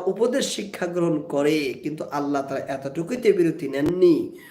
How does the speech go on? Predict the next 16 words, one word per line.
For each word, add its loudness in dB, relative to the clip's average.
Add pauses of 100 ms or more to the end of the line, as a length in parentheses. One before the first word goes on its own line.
(220)
বরং 4
তাদের 2
উপর 0
ঐশী 2
শাস্তি -6
প্রেরণ -4
করে -8
দিয়েছিলেন। -12 (840)
যখন 6 (140)
তাদের 6
চক্রান্ত 0
ধূসি-, -4
ধূলিসাৎ -4
হয়ে 0
গেল, -12 (960)
তাদের 8